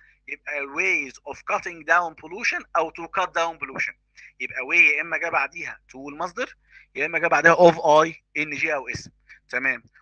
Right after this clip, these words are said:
وطبعًا أكيد أنتوا عارفين إن كلمة ways جمع عام، وبما إنه جمع عام ما حطيناش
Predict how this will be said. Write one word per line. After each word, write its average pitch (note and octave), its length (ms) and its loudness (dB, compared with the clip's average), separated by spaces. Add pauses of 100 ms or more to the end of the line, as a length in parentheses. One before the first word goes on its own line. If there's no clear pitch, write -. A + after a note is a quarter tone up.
وطبعًا C#3 440 -4
أكيد C#3+ 200 -10
أنتوا C#3 200 -8
عارفين C#3 380 -8
إن B2 40 -14
كلمة C#3 300 -12
ways C#3 440 -8
جمع D3+ 200 0
عام، D3 440 -2
وبما C#3 300 -12
إنه C#3+ 180 -14
جمع C#3+ 240 -2
عام C#3 280 -8 (300)
ما - 60 -12
حطيناش B2+ 600 -8